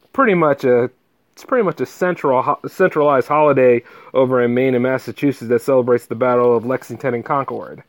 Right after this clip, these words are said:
that initiated the Revolutionary War, which should be celebrated all the time around here, but, you know, they say it's celebrated now on the third Monday in,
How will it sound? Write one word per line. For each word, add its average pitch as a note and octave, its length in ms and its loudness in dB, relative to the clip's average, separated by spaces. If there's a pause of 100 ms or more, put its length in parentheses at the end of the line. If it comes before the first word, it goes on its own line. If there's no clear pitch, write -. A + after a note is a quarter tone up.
(680)
that C3 200 2
initiated C3 460 0
the A2+ 60 -6
Revolutionary A#2+ 640 -2
War, B2+ 280 -2 (260)
which F4+ 140 4
should G4 400 0
be B3 160 0
celebrated A3 540 2
all G#3+ 220 2
the G3+ 80 -2
time A#3+ 340 0
around A#3+ 380 2
here, A2+ 360 -2
but, C3 300 -2 (1000)
you C3 120 -4
know, C3 220 0
they D3 80 2
say A#3+ 240 4
it's F3+ 140 0
celebrated E3+ 600 2
now D#3 440 2
on C3+ 140 2
the B2 60 0
third D#3 380 2
Monday B2+ 480 0
in, A#2 180 -6